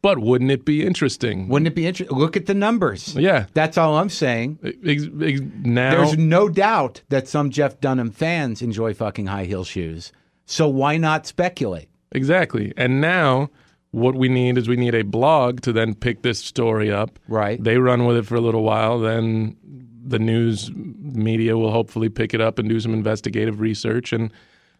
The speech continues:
Speaker 1: next thing you know, Jeff Dunham has to go on a show, uh, like Oprah or something. And
Speaker 2: And
Speaker 1: explain
Speaker 2: apologize.
Speaker 1: Yeah.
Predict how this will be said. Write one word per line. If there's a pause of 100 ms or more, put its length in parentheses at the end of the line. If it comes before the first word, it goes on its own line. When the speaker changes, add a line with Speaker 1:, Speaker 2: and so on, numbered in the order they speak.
Speaker 1:
next
thing
you
know, (580)
Jeff
Dunham
has
to
go
on
a
show, (220)
uh,
like
Oprah
or
something.
And
Speaker 2:
And
Speaker 1:
explain
Speaker 2:
apologize.
Speaker 1:
Yeah.